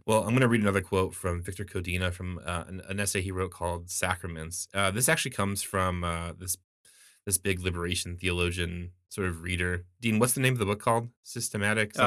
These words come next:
Speaker 1: something?
Speaker 2: Systematic Theology. Yeah, it's the same one we were reading from with, uh, the A Curia stuff last,
Speaker 1: Yeah.
Speaker 2: last time around.
Speaker 1: It's kinda like the greatest hits of liberation theology. There's a lot of good stuff in this
Speaker 2: <laughs>
Speaker 1: book.
Speaker 2: Yeah.
Speaker 1: Um, anyways, I'm gonna read this,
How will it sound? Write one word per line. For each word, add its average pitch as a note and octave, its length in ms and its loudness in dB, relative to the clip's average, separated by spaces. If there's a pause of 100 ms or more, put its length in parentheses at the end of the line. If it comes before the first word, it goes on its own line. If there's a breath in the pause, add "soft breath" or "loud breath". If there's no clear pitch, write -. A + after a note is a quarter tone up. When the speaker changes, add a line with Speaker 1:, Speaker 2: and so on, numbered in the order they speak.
Speaker 1:
something? A#2+ 80 2
Speaker 2:
Systematic B2 640 6
Theology. A#2 480 0
Yeah, A2+ 200 6
it's A2+ 140 -2
the C3+ 60 2
same D3+ 240 6
one C#3 160 6
we B2+ 100 8
were A#2+ 100 6
reading A#2+ 500 2
from A#2 380 2
with, A2+ 200 -2
uh, A2 160 4
the G#2+ 160 0
A A2 180 2
Curia A2 360 -2
stuff A#2+ 340 -6
last, G#2 140 2
Speaker 1:
Yeah. E2+ 160 4 (120)
Speaker 2:
last G#1 220 -6
time A#1+ 160 -6
around. A1 220 -6 (140)
Speaker 1:
It's - 120 -2
kinda A#3 160 6
like D3+ 140 4
the A#2+ 60 -2
greatest F#2+ 340 2
hits F#2 200 2
of E2 200 -6
liberation E2 400 -2
theology. D#2+ 420 -6
There's D#2+ 180 -10
a - 40 -6
lot F#2 80 2
of F2+ 60 2
good E2+ 120 -2
stuff - 240 -2
in G3+ 80 12
this - 60 4
Speaker 2:
<laughs> - 140 8
Speaker 1:
book. - 40 -4
Speaker 2:
Yeah. D3 80 2 (500 soft breath)
Speaker 1:
Um, G#2+ 360 8
anyways, C3 380 8
I'm A2+ 120 0
gonna A#2 140 6
read G#2 140 4
this, F#2 160 -2